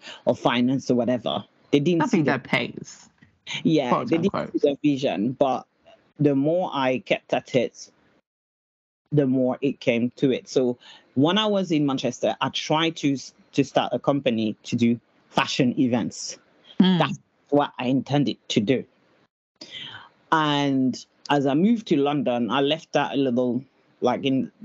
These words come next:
Speaker 1: floating around. But somehow it was called something else. I won't mention the name because it was with somebody else,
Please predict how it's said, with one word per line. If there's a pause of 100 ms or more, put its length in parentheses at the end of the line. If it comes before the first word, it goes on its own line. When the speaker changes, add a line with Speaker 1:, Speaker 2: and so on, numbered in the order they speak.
(300)
Speaker 1:
floating
around. (640)
But
somehow (1300)
it
was
called
something
else.
I
won't
mention
the
name
because
it
was
with
somebody
else,